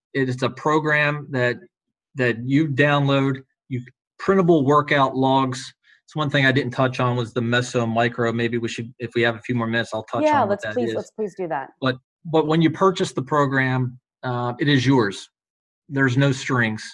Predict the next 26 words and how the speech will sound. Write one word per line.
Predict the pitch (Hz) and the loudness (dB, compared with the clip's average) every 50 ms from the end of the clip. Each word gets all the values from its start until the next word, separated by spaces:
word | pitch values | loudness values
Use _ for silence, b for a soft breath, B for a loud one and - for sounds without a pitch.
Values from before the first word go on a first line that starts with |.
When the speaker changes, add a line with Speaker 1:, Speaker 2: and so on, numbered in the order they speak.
| - _ _ _ _ _ | -20 _ _ _ _ _
Speaker 1:
And, | - 123 127 127 123 123 123 120 113 - - - | -4 -2 0 2 2 2 0 -2 -4 -8 -8 -4
um, | 120 120 120 117 117 113 113 107 - | -2 0 2 2 2 0 -2 -2 -2
I | 127 131 | -2 -2
support | 131 - - 127 - - 160 151 143 139 143 - _ _ _ | 0 -2 -4 -6 -4 -2 0 2 2 0 0 -6 _ _ _
all | 135 131 143 143 | -4 0 0 0
of | 135 131 127 | 0 2 2
my, | 131 131 131 131 127 123 127 B B B B B B B B B _ - | 2 4 4 2 2 0 -4 B B B B B B B B B _ -4
uh, | - 117 113 - | -2 -2 0 2
all | 135 135 | 2 2
the | 147 156 | 2 0
folks | 127 - 170 151 151 - | 0 0 0 -2 -2 -4
that | - 127 127 | -6 -8 -6
purchase | - - 147 143 - 143 | -6 -6 -6 -6 -8 -12
the | - 139 | -12 -14
program | 127 - 139 139 131 127 131 131 127 127 | -8 -4 -4 -2 -2 0 0 0 0 -2
through | 127 - - 160 | -2 -2 -2 0
my | 160 151 147 | 0 0 -2
social | 139 - 147 143 131 131 - 135 | -2 -2 -2 -2 -2 -2 -2 -2
media, | 135 131 131 131 127 127 123 123 120 120 _ _ _ _ _ | 0 2 2 2 2 2 0 0 -2 -4 _ _ _ _ _
um, | 127 120 120 120 117 117 - | -10 -6 -4 -4 -4 -4 -4
applications. | 117 123 127 127 120 123 - 120 120 117 120 - 117 113 117 117 - - - | -4 -4 -4 -6 -6 -4 -2 0 0 -2 -2 -4 -6 -6 -6 -8 -12 -10 -10
I | 117 | -8
continue | 120 - 117 120 - 156 143 139 131 | -8 -6 -8 -6 -4 -2 0 0 0
to | 131 | 0
give | 123 127 135 131 | 0 0 0 -2
support | 127 - - - - - 139 131 127 123 127 | -2 -6 -12 -14 -6 -2 0 2 2 0 -2